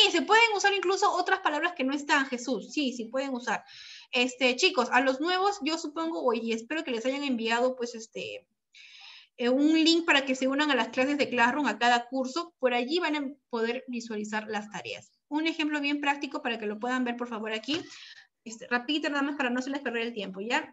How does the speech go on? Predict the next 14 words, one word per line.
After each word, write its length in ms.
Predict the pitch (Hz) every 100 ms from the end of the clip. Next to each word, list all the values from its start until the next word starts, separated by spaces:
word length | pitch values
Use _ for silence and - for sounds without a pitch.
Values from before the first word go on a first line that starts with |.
| _
El 160 | 254 254
Classroom 420 | 302 330 330 330
está, 300 | 254 262 247
ay, 180 | 233 233
perdón, 240 | 226 202 202
mi 80 |
WhatsApp. 300 | 208 202 - _ - - - - _
El 180 | -
Classroom 360 | 285 320 339 302
está 180 | 269 269
aquí, 220 | 262 226
por 120 | 214
ejemplo, 380 | 208 202 190 190
¿no? 340 | 240 339 349